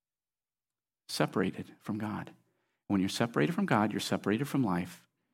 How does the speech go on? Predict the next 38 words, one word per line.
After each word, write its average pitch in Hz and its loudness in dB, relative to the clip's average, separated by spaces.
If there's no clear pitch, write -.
which - -4
means 98 4
you 98 2
are 92 2
now 95 2
entered 92 -4
into 87 -2
death. - -6
We're 95 2
not 98 4
at 131 4
one 123 4
with 143 2
God 143 -2
when 95 -4
we're 92 -2
outside 92 0
of - -10
Christ. 90 -6
We're 82 -4
actually 110 -2
separated 107 0
from - -8
him. - -12
Now, 107 10
whether 156 8
you 143 6
see 110 6
it 87 2
or 87 0
not, 80 -6
whether 117 10
you 143 8
see 214 4
your 190 8
sin 131 6
or 113 4
not, 98 2